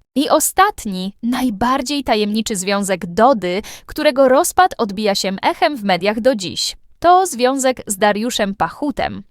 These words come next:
Na początku jednak wokalistka nie chciała zdradzać jego tożsamości. W listopadzie dwa tysiące dwudziestego drugiego roku opublikowała teledysk do piosenki Wodospady.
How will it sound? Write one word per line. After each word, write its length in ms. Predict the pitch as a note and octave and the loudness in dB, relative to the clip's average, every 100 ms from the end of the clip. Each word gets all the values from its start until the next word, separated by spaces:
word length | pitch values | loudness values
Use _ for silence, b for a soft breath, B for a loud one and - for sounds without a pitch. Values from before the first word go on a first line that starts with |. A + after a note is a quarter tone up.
| _ _ | _ _
Na 120 | C4 | -4
początku 460 | C#4 D4+ F4 G4 - | 0 2 2 0 -2
jednak 300 | D#4+ D#4+ C#4+ | -2 -2 -2
wokalistka 560 | C#4+ C#4+ C4+ C#4+ - D4+ | 0 0 -2 -4 -2 -2
nie 140 | D4+ | -2
chciała 360 | - - F3+ F3+ | -4 2 2 2
zdradzać 440 | F#3 F#3 F#3+ G3 | 2 0 2 -2
jego 180 | G3+ G#3+ | -2 -2
tożsamości. 800 | G#3+ - A3 A3 A3+ - A3 A#3 B B B | -2 -2 -2 0 -2 -4 -6 -8 B B B
W 40 | B3 | -4
listopadzie 600 | C4+ - D4 D#4 F4 D#4+ | -4 0 0 0 -2 -2
dwa 260 | G#3 C4+ | 0 0
tysiące 500 | G4 G#4 - F4+ F4 | 0 -2 -2 -2 -4
dwudziestego 600 | C4+ C#4 C4 C4 C#4 B3+ | -4 -4 -4 -2 0 0
drugiego 440 | G#3+ G3+ F#3+ F#3+ F3 | 0 -2 -4 -2 2
roku 400 | F3+ - A3 A#3 B B | 2 0 -2 -2 B B
opublikowała 760 | - D4 B3 C4 - C#4+ G4 G4+ | -8 -6 -4 -2 0 2 4 2
teledysk 540 | D#4+ C4 B3+ C#4 - | 0 -2 -2 -4 -4
do 120 | G#3+ | -4
piosenki 500 | G#3 G3 G3 A3 A3 | -2 -4 -2 -4 -4
Wodospady. 760 | F#3+ F3+ F3+ - G#3+ D#3+ C3 | -4 -2 -4 2 4 4 -2